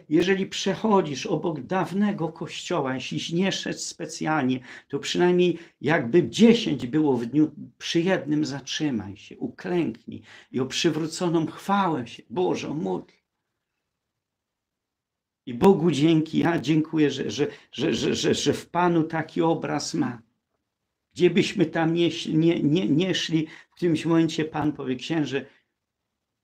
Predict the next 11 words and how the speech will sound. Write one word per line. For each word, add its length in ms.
uklęknijmy, 800
pomódlmy 600
się. 180
Z 120
miłości 580
do 120
Chrystusa. 720
Z 120
miłości 520
do 140
dusz. 640